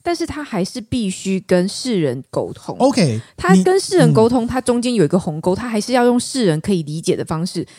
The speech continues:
Speaker 1: 世人还是会去追求一个固化的象征意义的代表的物质性的东西。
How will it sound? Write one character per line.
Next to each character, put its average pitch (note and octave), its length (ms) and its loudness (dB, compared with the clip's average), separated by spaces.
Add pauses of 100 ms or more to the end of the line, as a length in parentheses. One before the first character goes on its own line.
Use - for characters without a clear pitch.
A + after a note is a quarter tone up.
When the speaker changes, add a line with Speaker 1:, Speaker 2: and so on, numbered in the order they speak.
(160)
Speaker 1:
世 - 200 -2
人 B3 140 2
还 G#3 140 -2
是 A#3 120 -4
会 A#3 160 0
去 A3+ 140 -12
追 G#3+ 180 0
求 F3+ 180 -4
一 E3 100 -2
个 E3 220 -2 (280)
固 C4 200 0
化 G#3+ 280 0
的 D#3+ 120 -2
象 G#3+ 300 -2
征 G#3 160 -4
意 G3+ 220 -10
义 F#3 40 -6
的 E3 120 -2
代 - 200 -2
表 D3+ 160 -4
的 C#3 120 -4
物 C#4 200 0
质 D#3 140 -8
性 F#3 220 -6
的 D3+ 80 -2
东 - 180 -8
西。 - 240 -14